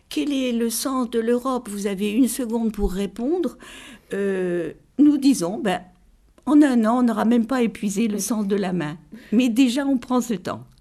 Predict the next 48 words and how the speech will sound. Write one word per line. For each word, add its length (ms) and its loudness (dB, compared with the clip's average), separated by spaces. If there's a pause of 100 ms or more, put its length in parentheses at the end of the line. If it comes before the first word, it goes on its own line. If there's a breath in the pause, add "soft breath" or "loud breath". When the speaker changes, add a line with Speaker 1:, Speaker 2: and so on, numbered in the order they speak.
Speaker 1:
Ça, 80 -10
Speaker 2:
Voilà, 160 -4
Speaker 1:
c'est 80 0
Speaker 2:
donc 100 -6
Speaker 1:
une 80 -2
Speaker 2:
on 40 -2
Speaker 1:
chose. 120 -6
Speaker 2:
prend 100 -4
ce 140 -6
temps, 240 -4
effectivement, 420 -6
avec, 320 -6
euh, 540 -4
à 40 -6
peu 140 -10
près, 400 -6
euh, 80 -4
Speaker 1:
Et 120 0
Speaker 2:
huit, 80 -4
Speaker 1:
puis, 140 -4 (320)
Speaker 2:
huit, 80 -6
Speaker 1:
euh, 480 0
Speaker 2:
huit 200 -2
temps, 380 -6
euh, 600 -8
à 40 -4
Speaker 1:
oui, 180 2
Speaker 2:
peu 60 0
près 80 -4
un 60 -2
Speaker 1:
à 100 -2
Speaker 2:
par 120 -2
Speaker 1:
peu 60 0
Speaker 2:
mois, 160 0
Speaker 1:
près, 180 2
Speaker 2:
en 40 -10
fait. 100 -4
Speaker 1:
à 120 -4
peu 140 -8
Speaker 2:
Mm. 40 -8
Speaker 1:
près 260 0
un 140 0
par 220 -4
mois, 380 -4 (680 loud breath)
euh, 360 0 (100)
avec 460 -2 (300)
un 160 4
éclairage, 720 -2